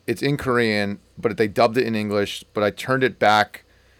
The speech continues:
to Korean and watched it in subtitles, which was so much better. By the way, if you watched it and you tried to watch the dub, 'cause it's, like, such bad dubbing, it's like, it's like, "I can't watch this. It's terrible." It's like if you're watching, like, the old Godzilla movies, but you're like, "No, no, no, this is, this is, this is ridiculous."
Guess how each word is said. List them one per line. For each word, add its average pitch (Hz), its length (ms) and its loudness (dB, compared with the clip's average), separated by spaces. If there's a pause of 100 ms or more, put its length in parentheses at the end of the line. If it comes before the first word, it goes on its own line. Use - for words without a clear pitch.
(380)
to 117 120 -6
Korean 113 420 0
and 104 80 -4
watched 104 260 0
it 98 60 -10
in 95 80 -8
subtitles, 117 480 2
which 104 120 -10
was 87 120 -10
so 117 240 2
much 110 200 -2
better. 104 220 0
By 113 100 2
the 117 60 4
way, 113 80 4
if 104 120 -2
you 113 100 -6
watched 117 340 4
it 147 80 2
and 123 80 -4
you 104 80 -4
tried 107 180 2
to 113 60 0
watch 110 280 4
the 107 80 -8
dub, 101 360 2
'cause 104 140 -6
it's, - 180 -8
like, 98 160 -2
such - 340 -4
bad 101 240 2
dubbing, 101 440 -4
it's 104 160 -8
like, 92 220 -2
it's 90 120 -14
like, 95 140 0
"I 90 80 -2
can't 92 240 -6
watch 82 220 -6
this. - 160 -18
It's - 120 -18
terrible." 87 440 -6 (440)
It's - 80 -12
like 120 160 -4
if 95 80 -12
you're 113 120 2
watching, 110 240 2
like, 107 100 -4
the 104 80 -4
old 101 160 -2
Godzilla 101 360 -2
movies, 110 300 -2
but 95 100 -8
you're 92 80 -4
like, 90 140 -4
"No, 87 220 -6
no, 73 100 -10
no, 60 120 -18
this 80 180 -18
is, 87 60 -16
this - 200 -16
is, 80 120 -18
this 90 180 -14
is 85 80 -14
ridiculous." 131 440 -6